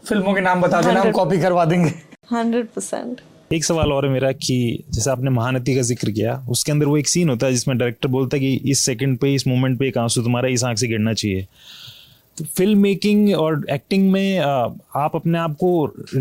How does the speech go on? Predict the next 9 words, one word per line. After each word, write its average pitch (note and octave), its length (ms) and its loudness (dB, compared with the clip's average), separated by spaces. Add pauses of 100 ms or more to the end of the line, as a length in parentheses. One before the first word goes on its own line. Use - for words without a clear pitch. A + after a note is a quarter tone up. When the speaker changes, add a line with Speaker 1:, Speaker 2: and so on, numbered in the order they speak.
(180)
Speaker 3:
evolve E3+ 400 2
करने F3+ 340 2
के F3 120 0
लिए F3+ 300 2
ऐसा D#3+ 200 0
क्या E3+ 280 -2
कर D#3 180 0
रहे D#3+ 140 2
हो D#3+ 300 0